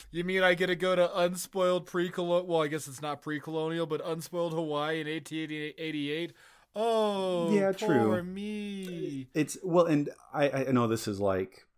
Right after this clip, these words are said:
Speaker 2: very, very much different, but, um, yeah, in the, in the Mormon kinda tradition, when you are called for service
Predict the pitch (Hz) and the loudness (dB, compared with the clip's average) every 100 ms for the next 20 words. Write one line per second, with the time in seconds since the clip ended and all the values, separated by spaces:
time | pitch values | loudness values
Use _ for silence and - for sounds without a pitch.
0 | _ _ - 202 208 196 185 185 165 196 | _ _ -20 -18 -14 -14 -10 -2 6 8
1 | 170 123 135 147 127 110 - 104 - 101 | 8 6 6 6 6 4 2 -4 -2 -4
2 | 98 - 113 110 101 - 104 101 101 - | -6 -8 -2 0 0 0 -2 0 -2 -6
3 | _ 156 196 143 113 123 120 117 - 127 | _ -2 4 4 6 4 4 2 0 2
4 | 127 151 175 131 104 98 - _ _ _ | 4 6 6 6 6 2 -2 _ _ _
5 | - 120 110 110 110 98 101 95 98 104 | -2 0 0 0 0 0 -2 -2 0 2
6 | 107 110 104 101 101 95 _ _ _ _ | 2 4 4 6 4 2 _ _ _ _
7 | _ - - 127 127 - 127 - 131 127 | _ -6 4 6 6 4 0 2 4 6
8 | 107 95 - | 4 2 -2